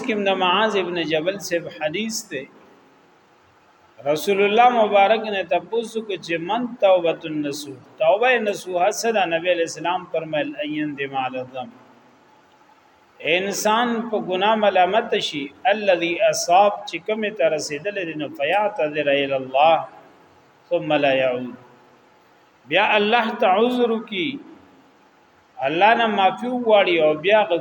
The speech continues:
ګناه ته نه ورځي او داسې نه ورځي کما لا يعود اللبن الى الضرع، څنګه چې غلانس کې پی واپس نزي،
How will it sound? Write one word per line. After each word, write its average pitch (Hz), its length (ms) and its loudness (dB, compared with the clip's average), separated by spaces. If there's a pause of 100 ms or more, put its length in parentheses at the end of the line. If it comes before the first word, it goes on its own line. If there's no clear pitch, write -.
ګناه 185 360 -2
ته 170 100 -2
نه 196 160 -4
ورځي 190 340 0
او 160 120 -2
داسې 196 380 2 (120)
نه 240 100 0
ورځي 214 420 0 (720)
کما 185 320 4
لا 226 180 6
يعود 190 540 4
اللبن 185 560 0
الى 151 340 -4
الضرع، 151 560 2
څنګه 214 540 -4
چې - 180 -12 (120)
غلانس 165 540 2
کې - 180 -8 (140)
پی 196 200 4
واپس 170 460 2
نزي، 180 300 -6